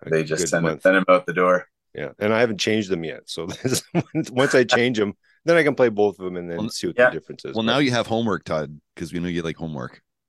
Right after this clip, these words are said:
Speaker 1: Yeah, it's
Speaker 3: You gotta
Speaker 1: homework.
Speaker 3: play them both side by
Speaker 1: <laughs>
Speaker 3: side, record it.
Speaker 2: Yeah, set them
Speaker 3: Right?
Speaker 2: up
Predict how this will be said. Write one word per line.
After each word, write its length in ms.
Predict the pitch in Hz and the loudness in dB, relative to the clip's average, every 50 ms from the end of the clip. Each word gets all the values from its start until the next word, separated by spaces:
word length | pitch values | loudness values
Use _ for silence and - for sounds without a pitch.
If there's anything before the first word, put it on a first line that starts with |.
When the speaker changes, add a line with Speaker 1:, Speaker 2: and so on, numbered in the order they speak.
| - - | -12 -6
Speaker 1:
Yeah, 360 | 87 92 95 95 87 80 76 76 | -2 0 0 0 0 0 -2 -4
it's 200 | 76 - - - | -6 -8 -10 -8
Speaker 3:
You 200 | 123 120 120 113 | -4 -2 -2 0
gotta 160 | 123 127 117 | 0 0 0
Speaker 1:
homework. 160 | 113 92 - | 0 -2 -4
Speaker 3:
play 180 | - - 113 117 | -4 -2 -2 0
them 140 | 104 101 95 | 0 0 0
both 220 | 98 104 98 - - | 0 0 -2 -4 -2
side 180 | 120 120 117 113 | 0 0 0 0
by 80 | 120 | -2
Speaker 1:
<laughs> 0 | |
Speaker 3:
side, 360 | - - 98 92 90 90 95 - - _ _ - | -2 -2 -2 -2 -2 -2 -2 -4 -6 _ _ -4
record 440 | 117 117 - - - 180 208 190 - | -4 -4 -2 -2 0 2 2 2 6
it. 80 | 185 | 8
Speaker 2:
Yeah, 220 | 135 156 151 - - - _ _ _ _ _ _ _ | 10 10 8 8 4 -4 _ _ _ _ _ _ _
set 340 | - - - 151 143 - - | -12 0 4 4 6 6 6
them 40 | - 131 | 4 6
Speaker 3:
Right? 60 | - | 6
Speaker 2:
up 160 | - - - | 6 4 4